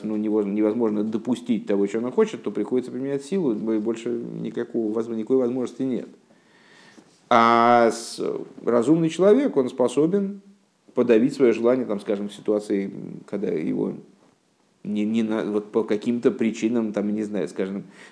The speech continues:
морально-этического плана не, не, нельзя эти желания удовлетворить. Э, и вот это вот относится именно к разуму души.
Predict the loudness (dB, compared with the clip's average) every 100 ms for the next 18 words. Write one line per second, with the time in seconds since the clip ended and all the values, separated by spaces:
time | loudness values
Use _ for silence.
0 | -2 2 4 2 0 -6 0 2 4 2
1 | 4 0 0 -2 -2 -2 -2 -2 0 0
2 | 2 0 4 4 4 0 2 2 0 -2
3 | -2 -2 -2 -4 -12 _ _ _ _ _
4 | _ -20 _ _ _ _ _ _ -6 -2
5 | 2 2 2 -2 -12 -20 _ 6 8 10
6 | 8 8 6 6 8 6 8 6 6 6
7 | 6 6 4 4 2 2 6 8 8 6
8 | 2 2 0 -6 -12